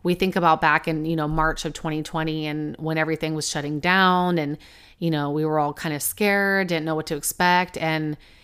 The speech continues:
it's funny because during those times when we were just home with our families, it was such a grounding time. You know, you were just really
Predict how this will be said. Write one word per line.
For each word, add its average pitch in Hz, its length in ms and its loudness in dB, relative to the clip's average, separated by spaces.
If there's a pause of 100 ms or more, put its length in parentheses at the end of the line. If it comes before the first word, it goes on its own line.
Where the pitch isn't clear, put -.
(140)
it's 190 200 0
funny 208 320 0
because 170 560 0
during 185 400 0
those 170 220 2
times 160 840 -2
when 165 200 0
we 160 120 0
were 170 140 -2
just 160 220 -2
home 185 380 -2
with 180 120 -2
our 156 140 0
families, 170 720 -2 (480)
it 208 80 6
was 185 180 2
such - 400 0
a 220 60 2
grounding 156 840 0
time. 147 480 -6 (260)
You 170 160 0
know, 165 140 2
you 175 180 2
were 170 120 0
just 170 200 -2
really 185 560 0